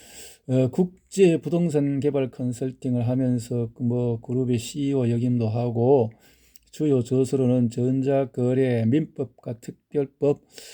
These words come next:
부동산 컨설팅의 이론, 파워 리더십,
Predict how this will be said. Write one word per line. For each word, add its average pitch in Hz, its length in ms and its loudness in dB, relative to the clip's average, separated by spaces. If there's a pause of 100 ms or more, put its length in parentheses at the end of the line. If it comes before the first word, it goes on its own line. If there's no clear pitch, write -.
(120)
부동산 147 640 0
컨설팅의 123 920 0
이론, 123 600 2
파워 147 360 0
리더십, 127 720 2